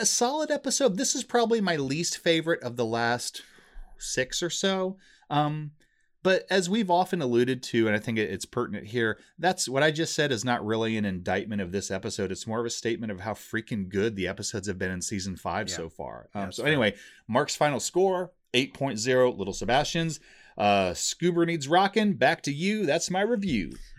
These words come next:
Speaker 2: All right. Nice job, Mark. Um, I'll, I'll kind of start where you finished then and then say, yeah, I feel like this story, this episode specifically, mostly served for several arcs, right? And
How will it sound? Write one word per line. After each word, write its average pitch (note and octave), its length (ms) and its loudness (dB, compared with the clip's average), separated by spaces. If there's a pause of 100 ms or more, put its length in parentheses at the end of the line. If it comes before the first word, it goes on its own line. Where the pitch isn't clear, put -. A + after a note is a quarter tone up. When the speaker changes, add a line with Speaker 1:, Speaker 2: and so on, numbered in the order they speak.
(140)
Speaker 2:
All A2 100 -4
right. D3 220 2 (120)
Nice B2 180 -8
job, D#3 180 6
Mark. A#2 260 2 (540)
Um, B2 240 4
I'll, D#3 200 4
I'll D#3+ 160 6
kind D3+ 240 2
of A#2+ 60 0
start C3 240 4
where A#2 140 0
you A2 180 -2
finished A2+ 560 -2
then G#2+ 240 -2
and G#2+ 140 -6
then G#2+ 100 -8
say, G#2+ 540 -4
yeah, A2 260 -2
I A2 120 -4
feel C3+ 260 0
like A2+ 340 2
this A#2 220 -4
story, A2+ 840 -2
this G#2 220 -6
episode A2+ 560 -8
specifically, G#2 720 -8 (460)
mostly A#2 640 -2
served A2 560 -2
for G#2+ 460 -4
several G#2+ 460 -6
arcs, - 580 -8 (280)
right? G#2 300 -10 (320)
And G#2 280 -8